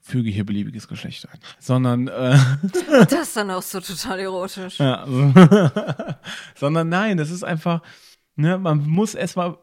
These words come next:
Speaker 1: und das finde ich auch richtig, man muss sich erstmal richtig kennenlernen.
Speaker 2: Kennenlernen, ja.
Speaker 1: So, richtig kennenlernen. Ich bin, ich bin auch nicht mehr der Freund, der sagt irgendwie, ja, lass auch direkt zusammen wohnen und nein, sondern
Speaker 2: Nein.
Speaker 1: mach doch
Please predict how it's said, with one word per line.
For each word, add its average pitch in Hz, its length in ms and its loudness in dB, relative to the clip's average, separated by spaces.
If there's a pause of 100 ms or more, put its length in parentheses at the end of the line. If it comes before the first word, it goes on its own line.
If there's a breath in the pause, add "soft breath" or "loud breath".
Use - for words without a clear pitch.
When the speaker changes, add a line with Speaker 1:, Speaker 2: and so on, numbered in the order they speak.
Speaker 1:
und 160 140 -6
das 139 200 -2
finde 185 200 -4
ich 156 100 -2
auch 123 80 -2
richtig, 180 180 -4
man 139 120 2
muss 170 180 4
sich 147 100 -12
erstmal 135 240 -10
richtig 127 300 -10
kennenlernen. 101 420 -6
Speaker 2:
Kennenlernen, 165 260 -14
ja. 175 160 -20 (100)
Speaker 1:
So, - 160 -20 (100)
richtig 135 360 0
kennenlernen. 95 400 -6
Ich 120 120 -18
bin, - 240 -12
ich - 200 -20
bin 139 120 -6
auch 127 80 0
nicht 156 140 0
mehr 147 100 2
der 131 100 -2
Freund, 135 320 -6
der 131 80 -6
sagt 123 220 -8
irgendwie, 123 300 -6 (600 loud breath)
ja, 139 200 0
lass 151 240 0
auch 131 100 -8
direkt - 260 -6
zusammen 143 380 0
wohnen 135 380 -4
und 147 280 -8
nein, 185 440 0
sondern 160 260 -2
Speaker 2:
Nein. 196 160 -10 (540 loud breath)
Speaker 1:
mach 185 220 -2
doch 202 320 -2